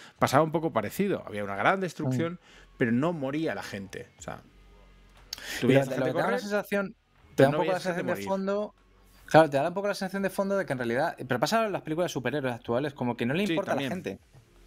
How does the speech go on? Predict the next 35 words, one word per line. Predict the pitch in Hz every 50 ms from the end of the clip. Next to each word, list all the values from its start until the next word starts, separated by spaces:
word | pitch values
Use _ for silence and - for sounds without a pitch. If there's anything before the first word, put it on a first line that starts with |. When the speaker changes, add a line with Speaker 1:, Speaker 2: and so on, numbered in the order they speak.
| - -
Speaker 2:
O | -
sea, | 135 - 143
es | 135 -
como | - 160 151 143 139
la | 127 -
gente | - 185 220 226 247
no | 220 180
importa, | 139 135 165 202 196 - 131 107 104 - 117 113
pero | 131 123
si | - - 127
la, | 117 123 123 123
fundamentalmente | - - 127 120 113 107 107 104 - 120 131 151 156 156
los | 185 170
superhéroes | - 170 147 147 151 165 -
siempre | - 160 156
han | 151
sido | - - 156 147
de | 139
gente | 135 - 147 143 147
salvando | - - 131 131 127 120 113
gente. | - 151 170 170 139 - - - - - -
Había | 131 123 123 143 170
una, | 202 208 208 202 196
un | 190 180 - 151 165
ensayo, | 175 165 - - 175 180 175 165 139
creo | 143 151 156
que |
lo | 151
comentamos | 139 131 127 123 117 131 143 135 -
aquí, | 139 135 147 147
de, | 135 117 113 113 113 113 107 107
de, | 113 113 110 107 107 104 101 - - - - - - - - - - - - -
de | 123 123 120 117 113
Patrick | - 135 143 - - 165 160 147 - -
H. | 127 143 147 143 - -